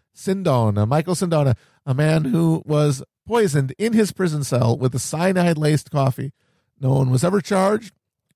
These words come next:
No one was ever named as a suspect. They just figured, "Hey, this guy's got a lot of enemies." This guy who has direct knowledge of all of this shit, literally poisoned in prison. I mean, think about it. At least here with Epstein,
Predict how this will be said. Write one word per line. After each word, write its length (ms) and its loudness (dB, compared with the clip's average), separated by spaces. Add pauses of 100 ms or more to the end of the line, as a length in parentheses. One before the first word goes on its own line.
No 140 -2
one 160 0
was 120 2
ever 160 0
named 220 0
as 120 2
a 60 2
suspect. 520 -2 (560)
They 120 -2
just 240 0
figured, 280 0
"Hey, 180 0
this 160 0
guy's 300 0
got 120 0
a 60 0
lot 160 2
of 60 2
enemies." 420 -4 (580)
This 180 -2
guy 320 0
who 220 2
has 280 -2
direct 360 -4
knowledge 460 -2 (640)
of 80 -8
all 220 2
of 80 -2
this 120 -2
shit, 280 -2 (1040)
literally 360 2
poisoned 400 0
in 80 -2
prison. 380 -2 (180)
I 100 0
mean, 120 2
think 220 -2
about 240 2
it. 100 0
At 80 0
least 300 0
here 200 2
with 140 2
Epstein, 540 -2